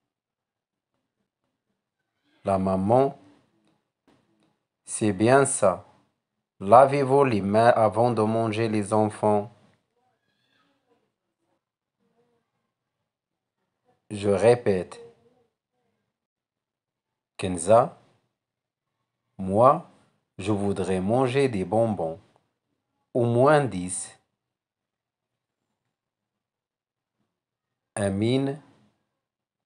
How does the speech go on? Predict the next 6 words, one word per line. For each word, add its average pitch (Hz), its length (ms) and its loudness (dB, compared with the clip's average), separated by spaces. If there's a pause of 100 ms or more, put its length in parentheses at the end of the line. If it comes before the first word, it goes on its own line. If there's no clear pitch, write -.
(1080)
Mais 120 220 0
tu 107 200 -4
vas 98 220 2
être 98 340 -8
malade, 127 520 2
Kenza. 87 560 -6